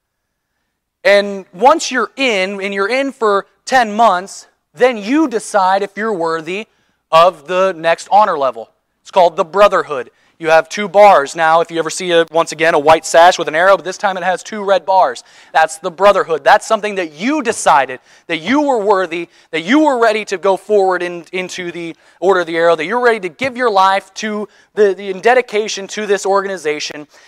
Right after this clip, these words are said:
that you're ready to be the scout among scouts. You know, Paul says that he was a Hebrew among Hebrews. Well, you're a scouter among scouts. And from there, you start doing things in the lodge. You start taking, uh, leadership roles. You start going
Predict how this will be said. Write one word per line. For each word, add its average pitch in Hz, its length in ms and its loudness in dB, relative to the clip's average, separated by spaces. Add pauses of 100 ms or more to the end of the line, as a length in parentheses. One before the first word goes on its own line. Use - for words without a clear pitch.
that 170 80 -4
you're 254 180 -2
ready 226 240 2
to 190 80 -4
be 190 220 -8
the 156 80 -14
scout 240 500 2
among 196 220 -2
scouts. 214 320 2
You - 20 -10
know, 180 120 -2
Paul 214 260 4
says 196 240 -2
that 175 100 -4
he 214 100 -8
was 196 140 -4
a 151 60 -8
Hebrew 208 420 -6
among 190 240 -4
Hebrews. 202 560 -8 (560)
Well, 180 160 2
you're 185 220 0
a 143 40 -6
scouter 185 460 0
among 156 220 -4
scouts. - 580 -12 (640)
And 196 260 4
from 196 300 -2
there, 220 400 2 (240)
you 214 100 -6
start 208 320 4
doing 196 320 -4
things 190 240 -4
in 196 80 -8
the 196 80 2
lodge. 190 260 4
You 170 60 -10
start 180 340 0 (240)
taking, 196 480 -2 (240)
uh, 180 220 6
leadership 208 640 -2
roles. 160 360 4
You 190 80 -8
start 190 400 2
going 196 360 4